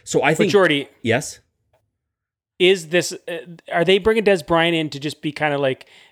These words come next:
Speaker 2: the, the mentor for these young guys, or did they want Dez Bryant on the field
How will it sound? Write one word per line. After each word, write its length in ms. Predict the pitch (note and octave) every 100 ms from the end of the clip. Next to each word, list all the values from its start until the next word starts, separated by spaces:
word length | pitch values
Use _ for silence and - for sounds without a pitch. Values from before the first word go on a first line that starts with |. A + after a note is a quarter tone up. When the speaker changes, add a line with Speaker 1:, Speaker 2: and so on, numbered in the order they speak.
| _
Speaker 2:
the, 220 | C3 C#3
the 140 | D3 C#3
mentor 480 | C#3 C#3 E3 F3 E3
for 160 | E3
these 260 | C#3+ C3+ B2
young 220 | C3 F#3
guys, 340 | G#3+ G#3 A#3
or 120 | G3 D3+
did 160 | D3
they 140 | C3+ F3+
want 400 | D#3+ C#3 D3+ D3+
Dez 200 | D3 C3+
Bryant 320 | D3+ C#3+ C#3 - _ _
on 400 | D3+ D3 D3+ D#3+
the 80 | D3+
field 540 | - - D#3+ D3 C#3+